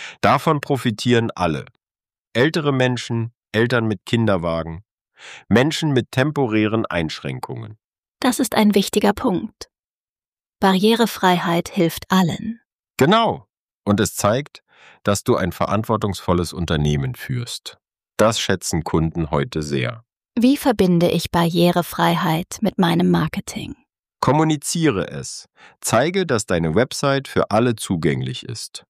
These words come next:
Speaker 1: Das ist ein Alleinstellungsmerkmal und zeigt deine Werte.
Speaker 2: Vielen Dank für diese wertvollen Einblicke, Mike.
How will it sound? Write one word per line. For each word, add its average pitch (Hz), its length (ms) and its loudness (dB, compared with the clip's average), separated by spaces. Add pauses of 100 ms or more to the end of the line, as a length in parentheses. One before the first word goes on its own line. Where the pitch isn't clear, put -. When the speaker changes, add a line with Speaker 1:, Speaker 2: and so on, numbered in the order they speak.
(300)
Speaker 1:
Das 127 240 2
ist 147 200 -2
ein 87 160 2
Alleinstellungsmerkmal 117 1400 0
und 87 220 -6
zeigt 87 340 0
deine 87 320 0
Werte. 78 400 -8 (400)
Speaker 2:
Vielen 254 380 4
Dank 156 320 2
für - 120 -2
diese 170 280 2
wertvollen 165 560 2
Einblicke, 160 560 -2
Mike. - 400 -6